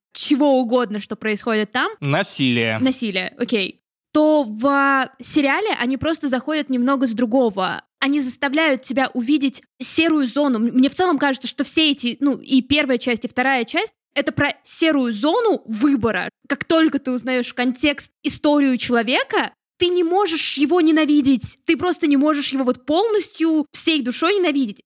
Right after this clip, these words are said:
Speaker 2: Я, кстати, не согласен. Я думаю, что ты можешь его ненавидеть, и некоторые даже имеют на это право, но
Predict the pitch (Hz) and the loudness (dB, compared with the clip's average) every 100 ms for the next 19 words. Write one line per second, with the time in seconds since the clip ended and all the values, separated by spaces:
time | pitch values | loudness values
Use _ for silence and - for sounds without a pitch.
0 | _ - 135 170 254 - 254 240 226 165 | _ -10 -2 -2 -2 -4 -2 -2 0 0
1 | 175 208 214 208 170 - 104 95 - 147 | 0 0 -2 0 -2 -4 -14 -16 -6 -4
2 | 170 190 - 180 180 175 196 143 - 127 | -2 -2 -4 -4 0 0 2 0 -2 -2
3 | 131 127 120 120 214 185 - 127 135 143 | 0 0 -2 -2 0 -2 -4 -6 -6 -8
4 | - 117 123 120 123 123 131 123 113 117 | -12 -6 -4 -4 -6 -4 -4 -4 -6 -6
5 | 117 151 226 165 117 - 135 139 151 131 | -6 -2 -2 -2 -6 -8 -6 -2 0 -2